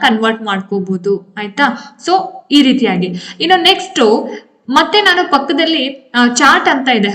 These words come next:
ಅದ್ರ ಮೇಲೆ ಕ್ಲಿಕ್ ನ ಮಾಡ್ಕೊಂಡ್ರೆ ನನಗೆ ಇಲ್ಲಿ ಚಾರ್ಟ್ ಕಾಣಿಸ್ತಾ ಇದೆ. ನಾನು ಈ, ಈ ಚಾರ್ಟ್ ನನಗೆ ಬೇಕು,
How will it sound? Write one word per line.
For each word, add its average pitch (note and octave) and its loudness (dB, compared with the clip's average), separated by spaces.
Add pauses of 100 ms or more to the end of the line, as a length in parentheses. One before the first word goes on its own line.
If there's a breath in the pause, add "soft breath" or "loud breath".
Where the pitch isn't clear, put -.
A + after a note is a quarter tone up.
ಅದ್ರ C4 0
ಮೇಲೆ D#4+ -4
ಕ್ಲಿಕ್ C#4 -6
ನ C#4 -2
ಮಾಡ್ಕೊಂಡ್ರೆ A#3 -2
ನನಗೆ B3 0
ಇಲ್ಲಿ A#3 0
ಚಾರ್ಟ್ A3+ 0
ಕಾಣಿಸ್ತಾ A3+ -2
ಇದೆ. G#3 -2
ನಾನು B3 -2
ಈ, G#3+ 0 (200)
ಈ C4+ 0
ಚಾರ್ಟ್ D#4+ 2
ನನಗೆ C4+ 0
ಬೇಕು, A3+ 0